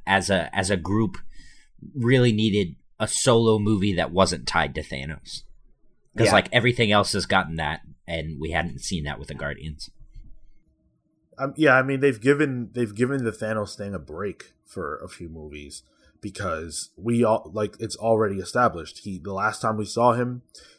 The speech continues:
Speaker 3: he said, "I, I, you know, I have to do everything myself," and he, we know he's coming, so that's it. That's the build. You know, I don't think, I wouldn't, I wouldn't say it's been mishandled at all. I think it's been great, but I don't think, I think it's better that he's not involved in every single movie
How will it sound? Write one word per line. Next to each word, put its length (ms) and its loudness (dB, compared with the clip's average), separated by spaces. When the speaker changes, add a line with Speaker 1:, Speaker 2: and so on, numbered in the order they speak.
Speaker 3:
he 80 -10
said, 420 -4
"I, 420 -8
I, 160 -12
you 100 -12
know, 80 -14
I 120 -10
have 160 -10
to 80 -12
do 120 -6
everything 360 -6
myself," 680 0
and 280 -14
he, 100 -18
we 140 -10
know 160 -8
he's 160 -10
coming, 380 -6
so 280 -4
that's 240 -8
it. 220 -2
That's 220 -12
the 80 -10
build. 320 -2
You 80 -12
know, 260 -12
I 80 -12
don't 160 -10
think, 360 -10
I 100 8
wouldn't, 320 8
I 120 8
wouldn't 260 4
say 180 2
it's 140 0
been 160 -4
mishandled 500 0
at 80 4
all. 200 6
I 80 -4
think 180 -6
it's 100 -10
been 160 -10
great, 360 -2
but 360 -4
I 100 4
don't 160 0
think, 200 -6
I 100 2
think 180 2
it's 120 -2
better 340 2
that 120 -6
he's 180 -12
not 320 -6
involved 460 -8
in 140 -18
every 300 -14
single 320 -12
movie 420 -14